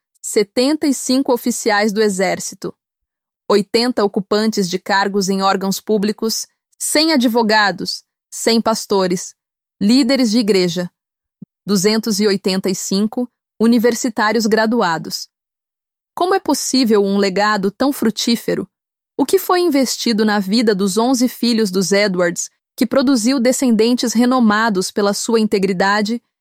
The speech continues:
responsabilidade, liderança e serviço à sociedade? Certamente, Jonathan era um pai piedoso e diligente, o qual foi um exemplo fiel para os seus filhos seguirem. A Bíblia nos mostra que as escolhas dos pais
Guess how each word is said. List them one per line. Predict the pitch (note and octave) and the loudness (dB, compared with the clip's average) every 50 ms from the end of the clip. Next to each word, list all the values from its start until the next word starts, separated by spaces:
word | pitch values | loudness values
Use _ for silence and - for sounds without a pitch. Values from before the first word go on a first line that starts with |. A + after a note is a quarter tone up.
| _ _ | _ _
responsabilidade, | - A3+ A3+ - - A#3 A3 - A#3 G3+ G#3 G3 G#3 F#3 F3 F#3+ F#3+ G3 G3+ G3 - G3 - _ _ _ _ _ - | 0 0 0 0 0 -2 0 0 0 0 0 0 0 0 0 0 0 0 0 -2 -4 -8 -10 _ _ _ _ _ -2
liderança | G3 G#3+ G3+ F#3 G3+ F#3+ F#3+ G3+ G#3+ A#3 A#3 - - A#3 A#3 - _ _ _ | 0 2 4 4 2 2 2 2 2 0 0 -2 -4 -6 -6 -6 _ _ _
e | - A#3 | -2 -2
serviço | - - C#4 B3+ A#3+ G3+ B3+ C#4+ C4+ - - | 2 4 4 4 4 4 2 2 2 0 0
à | A3 | -2
sociedade? | G#3 - G#3 G3 - - F#3+ F3+ F3+ F3+ F3 E3+ E3 - - _ _ _ _ _ _ _ _ _ _ _ _ _ | -2 -2 -2 -2 -2 -2 -2 0 0 0 -2 -2 -4 -8 -12 _ _ _ _ _ _ _ _ _ _ _ _ _
Certamente, | - - - C#4 C4+ C4 - D4 B3 A3+ A3+ A#3 A#3 A3+ - - | -10 -4 0 2 2 2 2 2 2 2 2 2 2 0 0 -2
Jonathan | F3+ E3+ G#3+ A3 A3 G#3+ F#3+ G3 - G3+ F#3+ F#3+ | -2 0 2 2 2 0 -2 -2 -4 -4 -2 0
era | G3 G#3 G#3+ | 0 0 2
um | A3 G#3 | 0 0
pai | - - G#3+ G#3 G#3 | 0 0 0 0 0
piedoso | - _ - B3+ C4+ C4 A3+ F#3+ F#3+ G3+ G#3 G#3+ A3 G3+ F#3+ G3+ | 0 _ 0 0 2 2 2 2 2 4 4 4 2 2 0 0
e | G3+ | 0
diligente, | F3 G#3 G#3+ G#3 A3+ G3+ F#3+ F#3+ F3+ F3 F3+ - - - _ _ _ _ _ - | 0 0 0 0 0 2 0 0 0 -2 -4 -6 -10 -12 _ _ _ _ _ -2
o | - A3+ | -2 -2
qual | - - A3 G#3 G#3+ G#3+ | 0 0 2 2 2 2
foi | G#3 - - G#3 | 0 0 -2 0
um | G#3 G#3 | 2 2
exemplo | G#3 G3+ F#3 E3+ G#3+ G#3+ A3 - G#3+ G3+ | 2 2 2 2 2 0 0 0 -2 -4
fiel | - - C4+ C#4 B3 G#3+ G#3 G#3 G3+ | -2 -2 0 2 2 2 2 0 0
para | - G#3+ G3 G#3+ | 0 0 0 0
os | G#3 | 0
seus | - - G#3+ G3+ - | 0 0 -2 -2 -2
filhos | - - G3+ G3+ F3+ F#3 F#3 | -4 -4 -2 -2 0 -2 -2
seguirem. | - - F#3 F3 D#3+ F3 E3+ E3 E3 E3 F3 - _ _ _ _ _ _ _ _ _ _ _ _ _ | -2 -2 -2 -2 -2 -2 -2 -2 -4 -6 -10 -12 _ _ _ _ _ _ _ _ _ _ _ _ _
A | - - D4 | -4 -2 0
Bíblia | C#4 D#4+ F4 E4 D#4+ D#4+ | 2 2 2 4 2 2
nos | C#4 B3+ A#3+ G3+ - | 4 4 2 4 2
mostra | G#3+ G#3+ A3 A3+ A#3+ A3+ - - - G3+ | 2 2 2 2 0 -2 -2 -4 -6 -4
que | - - A#3 | -2 0 0
as | - G3+ | 0 0
escolhas | A3+ G#3+ - - C4+ C#4 C#4+ C#4+ C4+ | 0 -2 -2 0 0 2 2 2 0
dos | G#3 G#3 G#3 - - | 0 0 -2 -2 -2
pais | - A3 G#3 G#3 G3 F#3+ G3 - - | -2 0 0 0 0 -2 -4 -6 -12